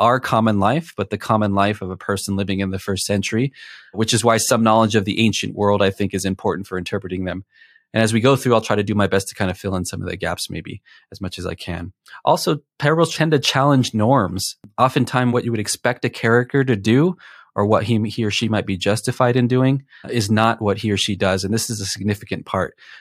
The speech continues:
When somebody says or does something out of the ordinary, this is typically the place to stop and meditate. It's like, what is the significance of this weird, unexpected event? And putting those kind of characteristics aside,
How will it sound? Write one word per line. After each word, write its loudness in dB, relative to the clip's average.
When 0
somebody 4
says 4
or 4
does 4
something 0
out 2
of -4
the -2
ordinary, 2
this -2
is 0
typically -2
the 2
place 0
to -8
stop 0
and 0
meditate. -2
It's -6
like, -2
what 2
is 0
the 0
significance -2
of -6
this -10
weird, -4
unexpected -4
event? -10
And 2
putting 2
those 4
kind 0
of 0
characteristics 0
aside, 2